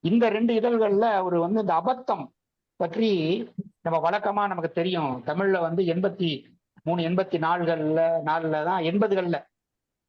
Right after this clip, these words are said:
அறிமுகமான ஒரு முக்கியமான எழுத்தாளர் வந்துட்டு பிரான்ஸை சேர்ந்த, அஹ், இவர், அவர் பேர் என்ன,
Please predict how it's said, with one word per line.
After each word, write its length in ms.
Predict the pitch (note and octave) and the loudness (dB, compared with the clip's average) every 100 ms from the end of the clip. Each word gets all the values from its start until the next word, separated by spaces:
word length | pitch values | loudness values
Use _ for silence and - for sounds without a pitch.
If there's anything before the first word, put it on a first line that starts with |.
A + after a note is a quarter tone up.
| _ | _
அறிமுகமான 640 | D#3+ G3 G3+ F#3 F3 G3+ | -2 0 0 2 0 0
ஒரு 100 | G#3 | 0
முக்கியமான 640 | E3+ D#3 G#3+ G3+ G3+ G3 E3+ | -4 -2 0 0 0 -2 -2
எழுத்தாளர் 500 | E3+ F3+ F3+ E3 D3+ | -2 -2 -2 -2 -2
வந்துட்டு 340 | D3 D#3 G3 F3+ D3+ C3+ B2 B2 A#2 - _ _ _ E3 | -4 -2 0 2 2 0 -2 -2 -8 -14 _ _ _ 0
பிரான்ஸை 380 | F#3+ F#3+ F3 C#3 | 0 0 -2 -2
சேர்ந்த, 600 | D3+ C#3+ F3 D#3 C3+ A2+ A#2 _ _ _ _ _ _ _ _ _ _ _ _ _ C3 | -4 -2 -2 -2 -4 -8 -14 _ _ _ _ _ _ _ _ _ _ _ _ _ -6
அஹ், 140 | B2 | -2
இவர், 220 | D3 D#3+ | 0 0
அவர் 200 | C#3 C3 | -2 -4
பேர் 160 | C#3 C#3 | -4 -4
என்ன, 320 | C#3+ D#3 | -2 -2